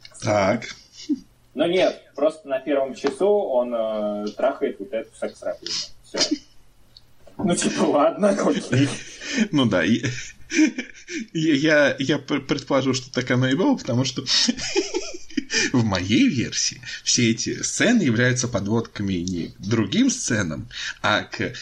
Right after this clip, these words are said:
Speaker 1: красивым переходам монтажа.
Speaker 2: А, а весь фильм так смонтирован, что, ну, я прям понимаю, что вот есть какие-то вот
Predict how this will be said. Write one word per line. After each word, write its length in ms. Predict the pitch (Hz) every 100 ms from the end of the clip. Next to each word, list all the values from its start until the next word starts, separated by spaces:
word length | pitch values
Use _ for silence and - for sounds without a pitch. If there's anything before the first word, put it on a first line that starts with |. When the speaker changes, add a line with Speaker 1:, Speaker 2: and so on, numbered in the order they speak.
| -
Speaker 1:
красивым 720 | - 107 98 - 208 190 165
переходам 500 | 165 120 - 123 123
монтажа. 480 | 113 - 113 117 - - 508 659 440 - - - - - - - - - - - - - -
Speaker 2:
А, 180 | - -
а 120 | 160 180
весь 220 | 233 214
фильм 260 | 254 294 247
так 160 | 196
смонтирован, 800 | - 220 277 - 240 294 302 156
что, 480 | - 151 147 156 -
ну, 220 | 151 196 -
я 160 | 160
прям 300 | - 170 160 -
понимаю, 600 | 160 156 196 190 - 117
что 300 | 107 - 110
вот 220 | 127 -
есть 300 | 131 175 -
какие-то 420 | - - 254 -
вот 160 | 208 -